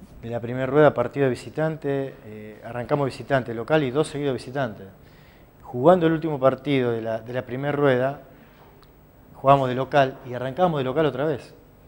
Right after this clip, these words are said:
Teníamos muchos partidos de local y yo estaba, estaba seguro porque el equipo de local era muy fuerte, era muy agresivo. Terminó jugando de visitante igual que de local.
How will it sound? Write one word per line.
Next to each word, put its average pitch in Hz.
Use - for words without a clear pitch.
Teníamos 143
muchos 165
partidos 139
de 131
local 131
y -
yo -
estaba, 143
estaba 131
seguro 139
porque 113
el 113
equipo 131
de 123
local 131
era 120
muy 117
fuerte, 127
era 117
muy 120
agresivo. 110
Terminó 131
jugando 143
de 127
visitante 127
igual 127
que 120
de 110
local. 117